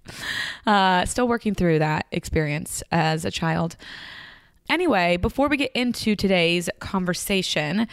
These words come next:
I want to give the little disclaimer that I do it on every episode, that although I'm a therapist, the podcast is You Need Therapy, this does not serve as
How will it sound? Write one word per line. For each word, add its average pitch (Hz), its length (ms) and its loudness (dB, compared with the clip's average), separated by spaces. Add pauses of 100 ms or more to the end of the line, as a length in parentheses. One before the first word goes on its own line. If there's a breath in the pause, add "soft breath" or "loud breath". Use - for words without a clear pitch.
(260 loud breath)
I 185 100 -2
want 190 140 2
to 196 60 0
give 185 140 -2
the 185 100 0
little 233 180 2
disclaimer 208 560 0
that 185 140 2
I 170 220 4
do 175 180 2
it - 120 -6 (140)
on 196 180 2
every 269 280 2
episode, 226 640 0
that 175 320 2
although 196 380 2
I'm 185 140 0
a 185 40 0
therapist, 180 640 0
the - 60 -18
podcast - 500 -4
is 170 100 -8
You 175 80 -4
Need 165 180 -6
Therapy, 214 460 2 (320 loud breath)
this 190 140 -2
does 208 160 0
not 202 160 0
serve 190 200 0
as 180 280 -2